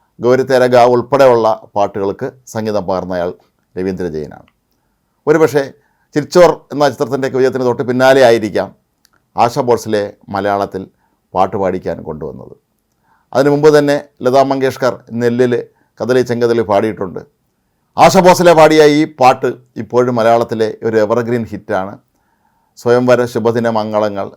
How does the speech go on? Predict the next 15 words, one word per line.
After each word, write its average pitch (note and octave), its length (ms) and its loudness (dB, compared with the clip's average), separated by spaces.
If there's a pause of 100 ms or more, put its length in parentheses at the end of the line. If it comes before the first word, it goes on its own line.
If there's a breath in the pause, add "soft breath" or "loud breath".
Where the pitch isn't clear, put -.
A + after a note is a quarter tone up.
(160)
അനുമോദനത്തിൻ്റെ G#2+ 840 -4
ആശംസകൾ F#2+ 580 -10
എന്ന F#2+ 120 -14 (260)
ആ A2 120 -8
ഗാനം. E2+ 300 -10
സിനിമയിൽ A#2+ 320 -4 (260)
ജയഭാരതി A2+ 560 0 (760)
ആണ് F#2+ 160 -6 (400)
ഈ G2+ 120 -6
രംഗത്ത് F#2+ 360 -6 (180)
അഭിനയിച്ചിരിക്കുന്നത്. - 680 -16 (200)
പ്രേം A#2+ 220 -2
നസീറാണ് G#2+ 420 -4
സിനിമയിലെ F#2 380 -6
നായകൻ. F2+ 280 -8